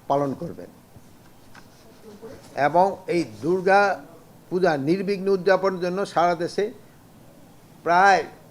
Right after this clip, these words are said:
এখানে লেখা আছে, এক লক্ষ সেনাবাহিনীর মতো সদস্য নিয়োজিত থাকবে। সীমান্ত সেনা এবং ই, স-, সদস্য,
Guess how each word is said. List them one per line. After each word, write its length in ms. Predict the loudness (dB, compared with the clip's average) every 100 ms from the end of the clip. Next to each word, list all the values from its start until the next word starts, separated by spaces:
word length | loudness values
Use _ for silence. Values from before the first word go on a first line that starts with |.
| -20 -20 -12
এখানে 260 | -4 -2 0
লেখা 220 | 0 0
আছে, 120 | -2
এক 200 | -2 -2
লক্ষ 240 | 0 -2 -2
সেনাবাহিনীর 560 | -2 0 2 2 0 -8 -8
মতো 380 | -6 -4 -4 -6 -10 -8
সদস্য 320 | -6 -6 -6
নিয়োজিত 400 | -4 -4 -6 -8
থাকবে। 400 | -10 -12 -14 -20 -20 -20 -20 -20 -20 -20 -20 -20 -20 -10 -2
সীমান্ত 500 | 2 0 0 -2 -2 -6 -18 -18 -14 -6
সেনা 360 | -4 0 0
এবং 240 | 0 -2 -6 -10 -20 -20 -12
ই, 320 | -8 -8 -8 -10 -8 -8 -10 -16 -16 -12
স-, 120 | -10 -4
সদস্য, 360 | -4 -6 -14